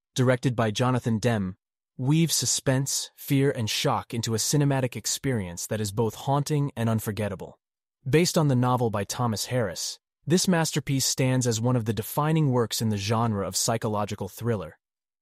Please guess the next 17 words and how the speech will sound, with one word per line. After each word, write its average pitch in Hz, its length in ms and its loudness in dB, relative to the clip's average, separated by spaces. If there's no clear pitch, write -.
The 120 140 -2
film's 151 320 4
storyline 120 580 2
begins 104 440 0
with 101 100 -4
F 107 240 -4
B 117 160 0
I 113 140 0
trainee 98 380 -4
Clarice 110 420 -2
Starling, 110 560 -2
portrayed 123 400 2
incredibly 107 560 0
by 95 160 -2
actress 107 460 -4
Jodie 101 340 -2
Foster. 95 560 -6